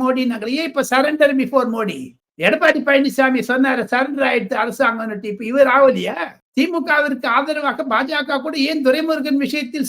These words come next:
ஸ்லோ ஆயிட்டாங்க? அதை பொதுமக்கள் கேட்க மாட்டார்களா?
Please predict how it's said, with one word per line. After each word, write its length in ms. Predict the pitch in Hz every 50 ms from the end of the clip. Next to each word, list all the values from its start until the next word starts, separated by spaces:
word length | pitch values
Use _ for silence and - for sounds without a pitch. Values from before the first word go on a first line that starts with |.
| -
ஸ்லோ 120 | 277 302 311 311
ஆயிட்டாங்க? 600 | 294 277 277 269 247 277 269 269 269 269 262 277 277 - _ _ _ _ _ _ _ _
அதை 200 | _ - 220 262
பொதுமக்கள் 540 | - 262 269 269 339 320 302 - 311 - -
கேட்க 400 | - 294 277 285 - 262 240 220
மாட்டார்களா? 600 | 196 - 208 185 - - 196 254 330 - 131 -